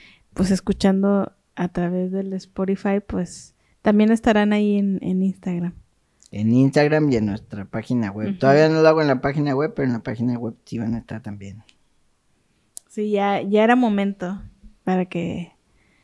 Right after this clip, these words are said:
Speaker 1: para hablar de ellos y para que ya salgan a la luz.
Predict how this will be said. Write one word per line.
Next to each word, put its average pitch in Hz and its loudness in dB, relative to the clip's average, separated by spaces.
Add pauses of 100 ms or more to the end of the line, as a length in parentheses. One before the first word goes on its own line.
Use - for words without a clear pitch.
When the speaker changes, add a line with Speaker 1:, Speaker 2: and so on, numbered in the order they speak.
(500)
Speaker 1:
para 196 4
hablar 196 0
de 214 0
ellos 226 0
y 247 2
para 185 -4
que 180 -6
ya 185 0
salgan 202 -2
a 196 -2
la 180 -6
luz. 190 -4